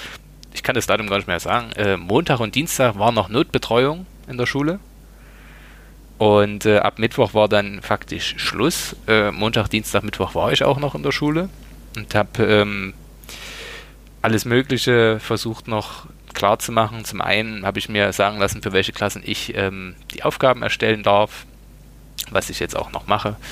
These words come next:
Zum anderen, ähm, hab ich versucht, für die meisten Lehrer, die noch keine E-Mail-Adresse hatten, die zumindest von der Schule ausging, weil mein, seine private will man ja ungern, äh, den Schülern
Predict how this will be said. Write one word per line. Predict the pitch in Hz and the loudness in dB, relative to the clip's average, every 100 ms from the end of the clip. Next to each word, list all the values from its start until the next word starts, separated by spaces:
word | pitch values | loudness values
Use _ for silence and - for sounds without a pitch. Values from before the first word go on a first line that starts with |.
| - - - | -14 -16 -12
Zum | - | -2
anderen, | 98 107 - 104 101 98 | 2 2 2 2 0 -2
ähm, | 98 92 90 87 - - - - | 0 0 0 -6 -8 -18 -20 -8
hab | 104 92 | -2 0
ich | 90 - | 0 -2
versucht, | - 95 - 135 143 - | -4 -4 2 2 2 -2
für | - - 110 | -10 -6 -6
die | 101 101 | -6 -2
meisten | 90 107 - 82 | 0 0 -2 -2
Lehrer, | 85 104 110 | 2 2 0
die | 95 | -4
noch | 87 - | -6 -4
keine | - 113 139 | -2 -2 -2
E-Mail-Adresse | 104 110 101 - - 101 101 107 90 | -4 0 2 0 -2 -2 -2 -2 -2
hatten, | 104 - 101 | -4 -6 -6
die | 101 95 | -6 -6
zumindest | 101 104 - | -6 -4 -4
von | 104 | -2
der | |
Schule | 92 - 170 123 | -2 2 4 4
ausging, | 87 92 - 101 123 - | 4 0 -2 -4 -4 -2
weil | 85 92 | 0 0
mein, | - 90 87 | 0 -4 -2
seine | - 90 | 0 0
private | - 90 87 90 90 | 0 -2 0 0 -2
will | 95 | -4
man | 95 | -2
ja | 90 | -4
ungern, | 101 98 92 92 - - - - - - - - - | -4 -2 -2 -2 -12 -12 -12 -12 -12 -14 -16 -14 0
äh, | 98 95 92 | 4 4 4
den | 76 | 0
Schülern | - 123 113 107 | -2 2 2 2